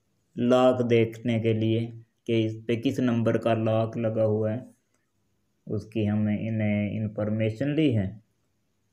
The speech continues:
तो जैसे ही ये इन्फॉर्मेशन मुकम्मल होगी, रिज़ल्ट सारा स्क्रीन में आपके सामने है। आपने देखा कि ये बिल्कुल परफेक्ट काम कर रही है।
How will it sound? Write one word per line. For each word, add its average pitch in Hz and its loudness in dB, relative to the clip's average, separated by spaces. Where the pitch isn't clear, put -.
तो 98 -2
जैसे 110 0
ही 107 2
ये 101 -2
इन्फॉर्मेशन 110 -2
मुकम्मल 110 0
होगी, 113 0
रिज़ल्ट 120 4
सारा 110 0
स्क्रीन 107 -2
में 107 -2
आपके 98 -4
सामने 113 -2
है। 123 -4
आपने 113 -2
देखा 110 0
कि 110 -2
ये 107 -2
बिल्कुल 113 -2
परफेक्ट 135 -2
काम 104 0
कर 104 -4
रही 104 -6
है। 98 -8